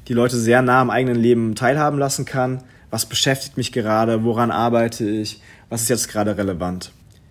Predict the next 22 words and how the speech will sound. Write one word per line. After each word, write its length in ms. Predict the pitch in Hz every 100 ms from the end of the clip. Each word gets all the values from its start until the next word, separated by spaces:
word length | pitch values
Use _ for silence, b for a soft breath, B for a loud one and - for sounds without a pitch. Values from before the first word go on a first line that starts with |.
| -
Für 160 | - 120
LinkedIn 300 | 135 160 147
bedeutet 380 | 131 131 160 -
das, 400 | 131 135 - - - -
dass 200 | 120 -
Nutzer 440 | 135 - 123 - -
Einblicke 400 | 110 131 139 135
in 40 | 123
ihren 120 | 107
Arbeitsalltag 580 | 107 147 147 147 147 135
geben 240 | 135 131
werden, 360 | 131 131 131 131 -
beispielsweise 680 | 110 107 - 104 101 104 -
an 120 | 101
welchem 280 | 104 104 107
Projekt 320 | 107 104 -
arbeite 260 | 120 131 120
ich 140 | -
gerade, 340 | 117 117 117
mit 160 | 113 101
welchem 300 | 104 104 104
Kollegen, 540 | 110 104 139 143 143